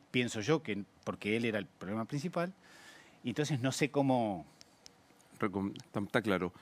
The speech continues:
Speaker 2: Digo, estos abusos de autoridad sí los padeciste, los abusos físicos no.
Speaker 1: No, no. Yo, intentó en algún momento pegarme, pero bueno, él medía un metro sesenta y yo mido casi un metro noventa.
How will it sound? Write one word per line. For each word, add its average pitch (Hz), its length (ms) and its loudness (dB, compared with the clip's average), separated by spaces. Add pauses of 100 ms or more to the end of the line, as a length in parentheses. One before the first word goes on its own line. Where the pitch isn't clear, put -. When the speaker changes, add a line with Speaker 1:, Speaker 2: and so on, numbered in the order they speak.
(200)
Speaker 2:
Digo, 104 280 2
estos 117 300 -2
abusos 110 680 0
de 92 100 -2
autoridad 95 640 2
sí - 220 0
los 107 140 4
padeciste, 90 600 0
los 92 180 -4
abusos 98 280 -2
físicos 101 400 -4
no. 80 200 -6 (360)
Speaker 1:
No, 101 180 -4 (360)
no. - 140 -18 (560)
Yo, 104 140 -4 (1500)
intentó 127 400 2
en 190 80 4
algún 165 180 4
momento 156 380 4
pegarme, 127 480 6
pero 104 180 -4
bueno, 110 300 0 (220)
él 107 140 -4
medía 113 280 0
un 113 80 0
metro 110 240 -2
sesenta 127 580 -2
y 82 340 -6
yo 92 260 -10 (160)
mido 92 320 -4
casi - 240 -10
un 92 60 -4
metro 104 200 -4
noventa. 131 480 2